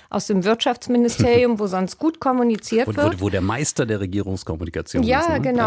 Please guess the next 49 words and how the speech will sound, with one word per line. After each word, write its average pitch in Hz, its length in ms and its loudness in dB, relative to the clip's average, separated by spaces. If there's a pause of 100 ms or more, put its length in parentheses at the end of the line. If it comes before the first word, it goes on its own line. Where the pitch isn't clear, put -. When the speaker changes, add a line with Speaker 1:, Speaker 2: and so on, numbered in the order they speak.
(140)
Speaker 2:
Ja. 185 40 -4
Speaker 1:
genau, 208 380 -2
das 233 240 -6
ist 180 100 -6
schon 226 240 -2
ärgerlich, 277 680 -6
aber 233 240 -2
auf - 120 0
Speaker 2:
Wobei 247 100 0
ja 240 120 2
Speaker 1:
der, - 20 -4
Speaker 2:
viele 147 240 -2
Speaker 1:
ja. 120 100 0
Speaker 2:
sagen, 117 260 -2
dass 101 140 -6
das 110 160 -4
Speaker 1:
Mhm. 269 60 -4
Speaker 2:
genau 110 200 0
die 104 100 -6
Diskrepanz 110 540 -4
ist 107 140 -4
offenbar 87 360 -4
Speaker 1:
Mhm. 262 220 -4
Speaker 2:
beim 101 220 -4
Robert 95 320 -4
Habeck, 95 320 -4
dass 92 220 -4
er 92 360 -6
ein, 95 360 -8
ein 92 240 -6
Meister 95 400 -2
der 90 100 0
Formulierung 104 640 2
ist, 101 140 -2
aber 98 340 0
offenbar 110 580 0
über 104 280 0
Speaker 1:
Mhm. - 40 -2
Speaker 2:
weite 101 280 -2
Strecken 104 420 -4
nicht 113 380 -2
ein 107 160 -2
Meister 104 400 -2
des 95 240 -4 (680)
Speaker 1:
Mhm. 285 40 -16
Speaker 2:
Gesetzgebungshandwerks. 87 1300 0 (460)
Speaker 1:
Ja, 262 320 0 (200)
das, - 320 -4
äh, 247 400 0